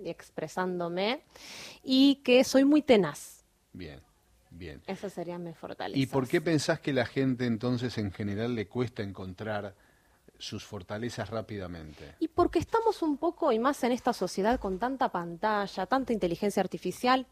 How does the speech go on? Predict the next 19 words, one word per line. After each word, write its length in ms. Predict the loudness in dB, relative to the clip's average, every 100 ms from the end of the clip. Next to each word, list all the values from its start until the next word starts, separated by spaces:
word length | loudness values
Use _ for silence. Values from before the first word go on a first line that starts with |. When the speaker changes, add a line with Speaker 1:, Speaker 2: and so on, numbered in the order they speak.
| -4
Speaker 1:
perdidos 560 | -2 0 0 0 -4
en 80 | -8
el 100 | -6
exterior. 560 | -8 -8 -10 -6 -8 -10 -18 -18 -10
Entonces, 340 | -6 -4 -4
cuando 460 | -2 0 0 2 2
uno 380 | 2 2 0 0
empieza 380 | -4 -4 2
Speaker 2:
<laughs> 60 | 2
Ah, 80 | 4
me 120 | 2
encantó. 560 | 0 -2 -2 -2 -2 -8 _ _
Perdidos 460 | -6 0 2 4 2
en 80 | 0
el 100 | -2
exterior, 600 | -8 -8 -6 -6 -8 -10
sí, 220 | -8 -6
tal 160 | -6 -8
cual. 320 | -8 -8 -10